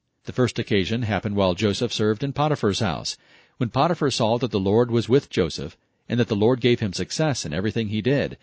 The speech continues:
Joseph found favor in his eyes and became his attendant. Potiphar put him in charge of his household,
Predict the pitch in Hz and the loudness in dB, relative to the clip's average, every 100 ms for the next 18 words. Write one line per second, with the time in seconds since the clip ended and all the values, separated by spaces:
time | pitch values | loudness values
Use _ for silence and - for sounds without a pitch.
0 | _ _ _ 107 120 110 151 - 120 113 | _ _ _ 2 2 2 -2 0 -2 0
1 | 117 117 131 135 139 135 78 67 80 104 | 0 2 0 -2 -4 -2 -2 -2 -6 -4
2 | 104 - 107 98 107 123 151 143 90 55 | -6 -2 -2 -2 -2 -2 -2 -2 -4 -6
3 | _ _ _ _ _ - 170 160 135 135 | _ _ _ _ _ -4 -4 0 0 2
4 | 127 131 139 113 85 92 113 120 147 160 | 0 0 -2 0 0 0 -2 -2 0 -2
5 | - 67 57 | -2 -4 -6